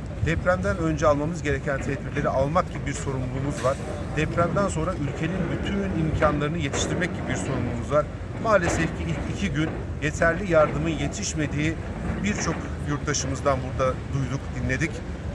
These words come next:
Umarım bu geçen sürede daha fazla canımıza ulaşılabilir.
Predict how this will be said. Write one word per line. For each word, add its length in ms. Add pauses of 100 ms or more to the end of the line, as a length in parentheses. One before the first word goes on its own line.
Umarım 320 (840)
bu 240
geçen 340
sürede 420 (180)
daha 220
fazla 360
canımıza 420 (140)
ulaşılabilir. 520